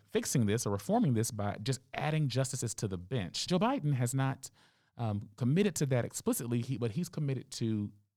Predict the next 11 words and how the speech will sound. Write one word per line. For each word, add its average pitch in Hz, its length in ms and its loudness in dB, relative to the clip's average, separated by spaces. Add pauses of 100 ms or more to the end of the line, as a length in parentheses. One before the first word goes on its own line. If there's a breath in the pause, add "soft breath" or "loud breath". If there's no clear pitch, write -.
establishing 156 600 -4
a 107 60 -2
commission - 800 -4 (200 soft breath)
of 95 140 -6
constitutional 143 640 -2
scholars, 95 420 -8
both 110 300 -8
conservative 104 520 -4
and 92 140 -8
liberal 98 380 -8
and, 87 140 -10